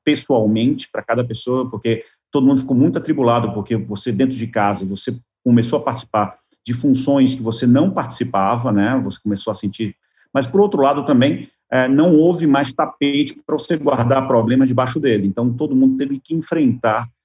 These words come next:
as causas e consequências disso também. É por isso que oito por cento de todas os, as buscas no Google eram sobre separação, né? Então, essas questões todas, eu acho que a gente passou por uma,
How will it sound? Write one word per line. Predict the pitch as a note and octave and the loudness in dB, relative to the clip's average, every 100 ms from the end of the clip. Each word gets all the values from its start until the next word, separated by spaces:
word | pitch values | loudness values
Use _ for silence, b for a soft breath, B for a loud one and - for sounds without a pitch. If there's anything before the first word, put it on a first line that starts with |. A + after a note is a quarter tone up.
| _ | _
as | - A#2+ | -12 -10
causas | - A#2+ A#2+ A#2+ C#3 | -4 0 0 0 -4
e | C3 | -4
consequências | C#3+ C#3 C#3+ - A#2+ B2 A2 | -4 -2 -4 -2 -2 -2 -4
disso | A#2 - | -6 -6
também. | F3 C3+ G2+ - | -4 -2 -2 -6
É | - | -10
por | - A2 | -4 -2
isso | C3 A2 | -2 -4
que | - A2 | -4 -2
oito | A#2+ | -2
por | A#2+ G#2+ | -4 -6
cento | - A#2 | -4 -6
de | - G#2 | -6 -8
todas | C3 C3 A#2 | -4 -4 -4
os, | G2 b b | -8 b b
as | - F#2+ | -8 -4
buscas | A#2+ B2+ C3 | -2 0 2
no | A#2+ | 2
Google | G2+ B2 C#3 D3+ | 4 2 2 2
eram | C#3+ | 0
sobre | - - | -4 -6
separação, | - - - - B2+ | -6 -2 -4 -2 -2
né? | G2 A#2 E3+ b b b | 0 0 -2 b b b
Então, | - A#2+ D3+ F3 | -4 0 2 2
essas | G#3+ G3+ | 0 -2
questões | - B2+ E3 D#3 | -2 -2 0 0
todas, | - E3+ F3+ C#3 | 0 0 0 0
eu | C3+ | 2
acho | C#3+ E3 F3 | 2 0 -6
que | - E3+ - _ - | -6 -10 -10 _ -4
a | C3+ | -2
gente | C3 D#3+ D#3+ | 0 -2 -2
passou | D3 - E3 | -4 -2 -2
por | E3+ | 0
uma, | F3 D#3+ | 0 -2